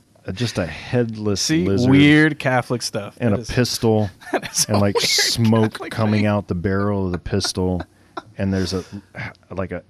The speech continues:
Speaker 1: lizard with no head,
Speaker 2: <laughs>
Speaker 1: bleeding.
Speaker 2: That is some weird Catholic stuff right there.
Speaker 1: Right? And then, and then it's just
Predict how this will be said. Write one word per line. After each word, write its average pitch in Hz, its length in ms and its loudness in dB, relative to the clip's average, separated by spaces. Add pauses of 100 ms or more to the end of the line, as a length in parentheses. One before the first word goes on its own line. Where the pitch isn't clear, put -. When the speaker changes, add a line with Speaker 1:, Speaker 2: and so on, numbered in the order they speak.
(160)
Speaker 1:
lizard 104 580 -2
with 92 120 -2
no 98 260 0
head, 98 540 0 (840)
Speaker 2:
<laughs> - 1200 -20
Speaker 1:
bleeding. 95 680 -2 (580)
Speaker 2:
That 120 140 -10
is 123 60 -10
some 117 180 -4
weird 107 240 -4
Catholic 110 320 -6
stuff - 280 -10
right - 160 -12
there. - 140 -12
Speaker 1:
Right? 117 340 -2
And 104 160 0
then, 101 320 0
and 95 160 -4
then 95 160 -2
it's - 380 -8
just - 300 -14